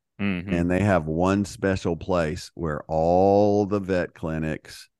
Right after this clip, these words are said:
Speaker 2: send those dead, uh, well, I guess you got, you don't have to call 'em dead, but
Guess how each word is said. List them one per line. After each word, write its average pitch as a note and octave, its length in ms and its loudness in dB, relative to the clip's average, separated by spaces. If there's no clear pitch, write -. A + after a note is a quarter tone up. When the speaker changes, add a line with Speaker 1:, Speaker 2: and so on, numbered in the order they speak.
Speaker 2:
send E2 420 -6
those E2 320 -2
dead, D#2+ 580 -2
uh, - 280 -14
well, D2 260 -14
I - 40 -18
guess D#2+ 280 -14
you - 80 -14
got, - 220 -18
you - 260 -6
don't F2+ 100 4
have G2 120 4
to - 80 -18
call A2 240 4
'em E2+ 100 0
dead, F2 240 2
but - 140 -4